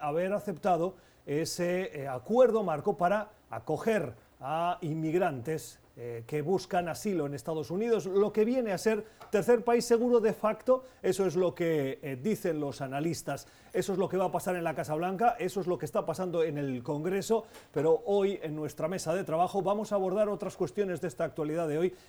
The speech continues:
que nos llaman la atención, que nos interesa poner sobre la mesa.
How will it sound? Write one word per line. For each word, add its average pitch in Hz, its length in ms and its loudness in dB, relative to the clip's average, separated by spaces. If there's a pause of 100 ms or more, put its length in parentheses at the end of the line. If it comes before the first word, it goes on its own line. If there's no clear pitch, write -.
(140)
que 165 120 -2
nos 156 200 -4
llaman 160 260 -2
la 135 60 -4
atención, 139 400 -2
que 175 120 0
nos 160 200 -4
interesa 147 480 -4
poner 139 320 -6 (320)
sobre 135 360 -2
la 127 120 -4
mesa. 117 320 -10